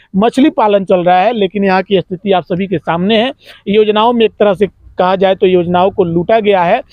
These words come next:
और यहाँ पे मछली पालन बिल्कुल बंद है। तो बिहार पंचायती राज के, अ,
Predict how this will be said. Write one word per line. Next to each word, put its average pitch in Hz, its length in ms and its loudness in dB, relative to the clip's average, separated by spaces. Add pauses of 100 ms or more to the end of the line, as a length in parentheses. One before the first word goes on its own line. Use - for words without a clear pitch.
(220)
और 190 160 2
यहाँ 196 200 2
पे 226 200 2
मछली 220 360 0
पालन 190 340 -2
बिल्कुल 185 300 -2
बंद 196 320 -2
है। 107 80 -10 (380)
तो 240 80 2
बिहार 226 360 2
पंचायती 277 560 0
राज 240 300 2
के, 262 320 4
अ, 226 400 2